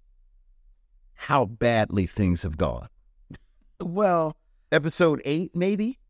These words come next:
Speaker 2: I honestly think, I think that, um, Flex was probably just happy to have a gig,
Speaker 1: Mm-hmm.
Speaker 2: to be, to be quiet as kept.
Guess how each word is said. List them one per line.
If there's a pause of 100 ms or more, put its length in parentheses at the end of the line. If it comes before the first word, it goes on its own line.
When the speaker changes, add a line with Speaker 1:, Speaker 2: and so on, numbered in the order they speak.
(160)
Speaker 2:
I
honestly
think, (300)
I
think
that,
um, (380)
Flex
was
probably
just
happy
to (760)
have
a
gig,
Speaker 1:
Mm-hmm.
Speaker 2:
to
be,
to
be (340)
quiet
as
kept.